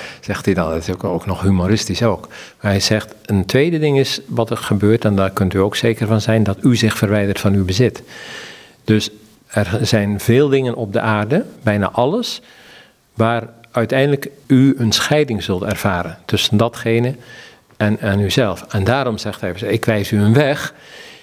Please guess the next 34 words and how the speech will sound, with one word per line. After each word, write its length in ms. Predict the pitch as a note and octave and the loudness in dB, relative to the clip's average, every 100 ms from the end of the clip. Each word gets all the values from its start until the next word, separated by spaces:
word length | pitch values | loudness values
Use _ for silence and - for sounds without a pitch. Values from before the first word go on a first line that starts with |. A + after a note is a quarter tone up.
| _ _ _ | _ _ _
die 220 | G#2 G#2 | 0 0
veel 320 | - G#2+ G2 - - _ _ | 2 0 -2 -10 -20 _ _
belangrijker 680 | _ F#2+ A2+ E3+ D#3+ - F2 | _ 0 2 2 -2 -4 -6
is, 260 | G2 - - | -4 -6 -2
die 180 | G#2+ | -4
veel 380 | - F#2+ F#2 - - | 0 0 0 -6 -14
houdbaarder 800 | - - B2 E3+ C#3+ G2 F2+ F2 | -6 -2 0 0 0 -4 -6 -4
is. 260 | G#2 - - - - | -4 -4 -8 -16 -18
Investeer 680 | - A2+ G#2+ - - B2 G#2+ | 0 0 2 0 2 2 0
in 120 | - G#2 | -4 -2
dat 220 | G2 - | -2 -4
wat 160 | E2+ | -2
niet 180 | C3+ E3 | 0 0
vergaat. 440 | - - F#2 F2 - - - - - - - _ _ _ _ _ | 0 -2 -2 -4 -14 -20 -20 -20 -18 -20 -20 _ _ _ _ _
En 180 | G2 F#2+ | 0 2
dan, 260 | E2+ D#2+ E2 - - _ | 0 -4 -12 -20 -20 _
dan, 380 | F#3+ F2 E2 F#2+ | -4 -4 -4 -6
dan 140 | E2 | -6
gaat, 260 | D#2+ - E2 | -6 -6 -2
dan 160 | F2 F2 | 0 2
werkt 240 | F2 E2+ | 0 -2
hij 100 | F2+ | -2
dat 160 | F2 - | -2 0
verder 260 | F2+ F2 | -2 0
uit 200 | E2 F#2 | -2 -4
in 80 | F#2 | -4
de 80 | E2+ | -4
preek. 340 | - E2 F#2 | -2 -2 0
En, 180 | F2+ F2 | -2 -2
eh, 320 | F2 G#2+ - D#3+ | -6 -10 -10 -6
nou, 180 | E2 | -6
dat 160 | D#2+ D#2+ | -6 -8
is 100 | - | -6
ook, 140 | D#2 | -8